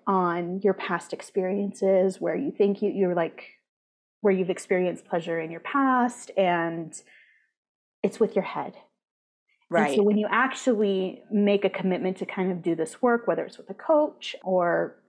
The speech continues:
Speaker 1: to take the course on your own, is when you put it in the body, 'cause the body doesn't lie.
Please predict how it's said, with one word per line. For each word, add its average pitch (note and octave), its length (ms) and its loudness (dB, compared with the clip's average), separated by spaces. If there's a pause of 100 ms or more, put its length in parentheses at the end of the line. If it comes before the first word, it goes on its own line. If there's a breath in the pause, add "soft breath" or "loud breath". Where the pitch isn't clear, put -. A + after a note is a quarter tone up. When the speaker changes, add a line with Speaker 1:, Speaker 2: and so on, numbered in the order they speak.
(200)
Speaker 1:
to G#3+ 80 -2
take - 260 -2
the D#3+ 60 0
course B3+ 400 0
on F3+ 140 -2
your E3+ 180 -6
own, A#3+ 340 4
is F3+ 280 0
when F3+ 100 -2
you F3 60 -2
put B3+ 200 0
it A#3+ 120 4
in G3 100 4
the F#3 60 2
body, F3 600 -2 (300)
'cause G3+ 100 -10
the G3+ 100 2
body E3 260 0
doesn't E3+ 280 -6
lie. D#3+ 260 -8